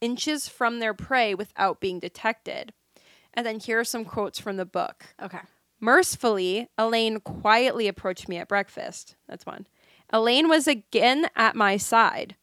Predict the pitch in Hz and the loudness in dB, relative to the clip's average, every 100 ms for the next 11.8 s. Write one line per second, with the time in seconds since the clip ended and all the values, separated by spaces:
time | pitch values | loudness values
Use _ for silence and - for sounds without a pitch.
0 | _ 214 208 - 233 226 - - 190 - | _ -2 -2 2 2 2 -6 -4 -4 -4
1 | 175 - - 185 190 - - - - _ | -8 -6 -4 -4 -4 -8 -8 -8 -8 _
2 | _ _ _ _ _ _ _ _ 185 180 | _ _ _ _ _ _ _ _ -6 -4
3 | 190 247 269 - 226 233 233 233 - - | -4 -6 -6 -2 2 4 2 -2 -6 -2
4 | 269 311 - - - 226 240 262 - - | 2 2 -2 -8 -2 2 2 0 -4 -10
5 | - 196 _ - 190 185 - 185 - 185 | -10 -12 _ -10 -8 -8 -4 -6 -4 -10
6 | - - - 220 254 _ _ _ _ _ | -8 -8 -6 -8 -10 _ _ _ _ _
7 | _ _ - - - 190 247 - _ _ | _ _ -10 -10 -8 -8 -8 -12 _ _
8 | - 220 233 254 339 330 - - 240 320 | 2 4 4 4 2 0 -2 4 6 6
9 | - 381 359 370 240 254 233 175 180 196 | 2 2 4 4 4 4 4 2 0 2
10 | 226 226 285 277 - 226 208 - - 233 | 2 2 0 -4 -2 0 0 -2 0 2
11 | 302 - 262 302 330 - 185 190 | 2 0 0 2 0 -2 -6 -8